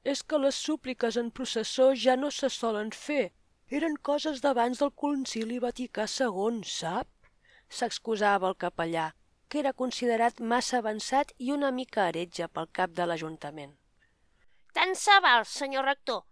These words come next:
Speaker 2: deixis de concilis, ho mano jo i ja n'hi ha prou.»
Speaker 1: Així fou com l'endemà, a les cinc de la tarda, sortí la processó de les rogatives.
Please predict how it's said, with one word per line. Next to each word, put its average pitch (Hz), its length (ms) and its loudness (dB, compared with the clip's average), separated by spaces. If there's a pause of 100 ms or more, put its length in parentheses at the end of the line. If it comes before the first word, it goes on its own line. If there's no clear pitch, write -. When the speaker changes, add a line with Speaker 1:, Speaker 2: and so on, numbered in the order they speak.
(100)
Speaker 2:
deixis 330 440 0
de 311 140 4
concilis, 220 600 -8 (160)
ho 285 160 0
mano 311 420 2
jo 359 160 8 (220)
i 381 180 2
ja 359 260 8
n'hi 359 200 2
ha 403 180 4
prou.» 262 320 2 (1040)
Speaker 1:
Així 196 360 -2
fou 151 360 -6
com 160 200 -8
l'endemà, 151 420 -4 (300)
a 156 100 -8
les 151 240 -8
cinc 240 160 -6
de 185 100 -4
la 143 120 -4
tarda, 220 340 -2 (320)
sortí 247 400 -8
la 269 140 2
processó 247 560 -4
de 220 100 0
les 196 160 -4
rogatives. 156 800 -12